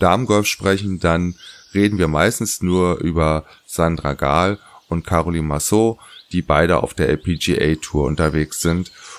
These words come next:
und dort ihre guten Ergebnisse erzielen. Aber wir haben auch noch andere Damen, die hervorragendes Golf spielen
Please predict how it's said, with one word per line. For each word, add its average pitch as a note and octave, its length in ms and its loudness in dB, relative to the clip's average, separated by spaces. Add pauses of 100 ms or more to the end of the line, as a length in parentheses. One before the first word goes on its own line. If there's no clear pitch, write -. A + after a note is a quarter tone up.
und F2 300 -2
dort D2+ 400 2
ihre E2+ 260 -4
guten D#2+ 320 -4
Ergebnisse D#2 560 -2
erzielen. C#2 640 -6 (1000)
Aber A#2 520 2 (120)
wir F#2 200 0
haben D#2+ 400 0
auch E2+ 160 -4
noch F2 320 -4 (540)
andere D#3+ 340 0
Damen, D#2 400 0 (120)
die E2+ 140 -4
hervorragendes G2 760 0
Golf E2+ 280 2
spielen F2+ 520 -4